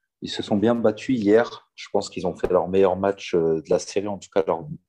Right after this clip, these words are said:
la deuxième mi-temps. Euh, euh, on va en parler après, mais même sans Jokic, euh,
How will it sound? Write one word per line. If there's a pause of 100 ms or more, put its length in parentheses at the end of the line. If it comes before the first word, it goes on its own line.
(600)
la
deuxième
mi-temps.
Euh, (680)
euh, (640)
on
va
en
parler
après,
mais
même
sans
Jokic,
euh,